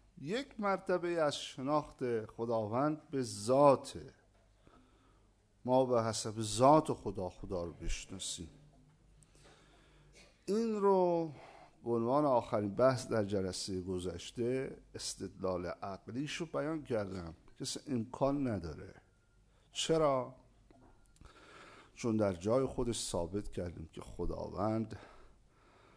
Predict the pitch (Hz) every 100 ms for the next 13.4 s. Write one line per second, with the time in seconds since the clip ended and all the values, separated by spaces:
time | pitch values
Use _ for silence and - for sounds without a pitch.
0 | _ - 92 92 104 117 123 117 117 113
1 | 113 107 98 98 104 98 87 87 80 78
2 | - - _ - - 95 104 113 107 110
3 | 104 98 90 92 95 90 82 - - -
4 | 95 98 104 87 80 - 76 73 - -
5 | - - - - - - - - - _
6 | _ _ _ _ - _ _ - _ _
7 | - 85 90 82 82 87 104 104 85 -
8 | 73 85 101 120 127 120 113 - 127 113
9 | 110 104 98 101 95 101 95 90 98 95
10 | 90 76 76 82 95 120 110 104 127 113
11 | 110 101 98 92 98 95 87 - 95 98
12 | 104 123 - 90 76 78 - - - -
13 | - - -